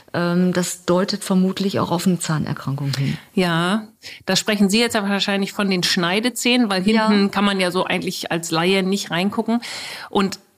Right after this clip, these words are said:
Speaker 2: das kann auf die Erkrankung E O T R H hindeuten. Muss es nicht sein.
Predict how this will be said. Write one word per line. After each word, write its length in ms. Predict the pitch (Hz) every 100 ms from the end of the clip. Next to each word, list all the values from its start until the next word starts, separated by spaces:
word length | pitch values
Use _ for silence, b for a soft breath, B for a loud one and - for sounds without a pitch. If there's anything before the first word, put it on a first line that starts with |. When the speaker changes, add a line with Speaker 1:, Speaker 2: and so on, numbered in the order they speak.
| _
Speaker 2:
das 440 | 208 269 - - -
kann 420 | - 254 294 277
auf 580 | - - 220 226 233 -
die 260 | 220 220
Erkrankung 680 | 220 - - 208 214 226 214
E 200 | - 214
O 100 | 220
T 220 | 214 - 208
R 340 | 202 196 202
H 240 | 220 220 180
hindeuten. 1300 | 165 170 160 160 160 160 175 175 175 165 135 165 151
Muss 240 | 180 233
es 160 | 277 254
nicht 220 | 262 262
sein. 480 | 233 226 247 269 294